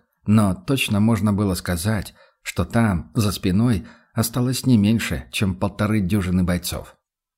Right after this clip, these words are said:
По ту сторону дерева, также молча и недвижимо, застыли шестеро с самострелами. И Курт ни на минуту не сомневался в том,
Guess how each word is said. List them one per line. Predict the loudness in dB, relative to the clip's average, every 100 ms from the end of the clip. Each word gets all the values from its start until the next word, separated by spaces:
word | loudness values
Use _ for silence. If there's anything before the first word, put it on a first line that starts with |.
| _ _
По | -2
ту | 0 -2
сторону | 0 0 2 4
дерева, | 4 4 2 0 -4 -14 _
также | -2 -2 0 4
молча | 4 4 0 -2
и | 2
недвижимо, | 4 4 2 0 0 0 2 0 -2 -6
застыли | -4 -4 -2 0 0
шестеро | 0 -4 -2 -4 -2
с |
самострелами. | -2 -2 -2 -2 -4 -4 -8 -14 -18 _ _ _ -4
И | -4
Курт | 0 -2 2
ни | 2 4
на | 2
минуту | 2 4 4 4 0
не | -2
сомневался | -2 0 0 0 -2 -4
в | -6
том, | 0 0 0